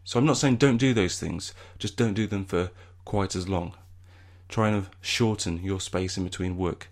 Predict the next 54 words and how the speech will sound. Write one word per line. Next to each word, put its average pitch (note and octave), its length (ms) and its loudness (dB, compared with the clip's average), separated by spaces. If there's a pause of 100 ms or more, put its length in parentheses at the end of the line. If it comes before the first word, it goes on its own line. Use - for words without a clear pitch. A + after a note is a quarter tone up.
and F#2 120 -10
life. F#2 440 -8 (1400)
So - 160 8
I D3+ 40 12
hope F#3 160 12
that D3 100 10
all C3 140 8
makes A2 200 2
sense. C#3+ 460 2 (400)
It B2+ 100 -4
probably F3 200 10
doesn't. G#2 300 4
You B2+ 80 6
know D#3 160 6
that A2+ 400 4
if - 160 -6
you A2 60 0
get A2+ 160 0
to - 100 -6
an A2 60 0
end G#2 140 0
of F#2 60 -2
a - 40 -14
podcast F#2+ 420 -4
and F#2 140 -2
you've F2+ 100 -2
said F#2 200 -2
the F#2 60 -2
phrase, F2 440 -2 (540)
"If G2 160 -8
that - 180 0
makes F#2 220 0
sense," - 440 -2 (880)
three F#2+ 220 0
times, F2+ 360 0
which E2 120 -8
I F#2 40 2
know F#2 120 2
that F2+ 100 0
I F2+ 140 0
have, F#2 340 -2 (420)
uh, F#2 280 2
then F2+ 280 0
some A2+ 200 2
of F#2+ 100 4
it F#2 80 4
won't. E2 380 0 (340)
But A2 140 2
you B2+ 400 2
hopefully B2 320 2
get F#2+ 140 2
the G2+ 60 0
general F#2+ 280 2
gist. - 480 -2